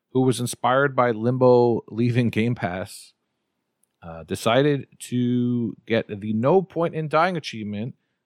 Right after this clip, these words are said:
which is to complete the game in one sitting with five or less deaths, on the Windows version, the Xbox One version, and the three sixty version,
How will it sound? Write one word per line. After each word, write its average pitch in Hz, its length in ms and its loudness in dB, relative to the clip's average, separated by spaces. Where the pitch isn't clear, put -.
which 98 160 -10
is 95 100 -8
to 92 100 -12
complete 95 280 -8
the 98 60 -12
game 98 240 -4
in 95 80 -4
one 110 140 -2
sitting 127 300 -4
with 120 140 -8
five 92 280 -2
or 87 60 -4
less 90 180 -6
deaths, - 540 -2
on 107 500 -2
the 104 240 -2
Windows 139 420 0
version, 196 520 0
the - 140 -6
Xbox - 440 -4
One 147 220 0
version, 113 460 -2
and 143 400 2
the 131 240 -4
three 131 200 0
sixty 113 320 -4
version, 85 440 -10